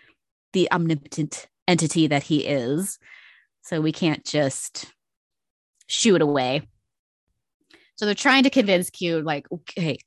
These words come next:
look, you gotta go. We got a job to do. Please leave."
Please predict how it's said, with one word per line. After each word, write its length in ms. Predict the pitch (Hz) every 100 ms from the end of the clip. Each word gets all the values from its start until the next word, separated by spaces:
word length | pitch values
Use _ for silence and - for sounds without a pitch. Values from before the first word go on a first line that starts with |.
| -
look, 400 | 98 160 139 - _ -
you 120 | 180
gotta 240 | 208 208
go. 260 | 160 - - _ _ _ _ _ _ _ _ _ -
We 160 | 156
got 140 | 170 202
a 60 |
job 260 | 254 277 254
to 60 | 262
do. 400 | 269 254 247 240 _ _ _ _ _ _ _
Please 300 | - 202 202
leave." 360 | 165 - -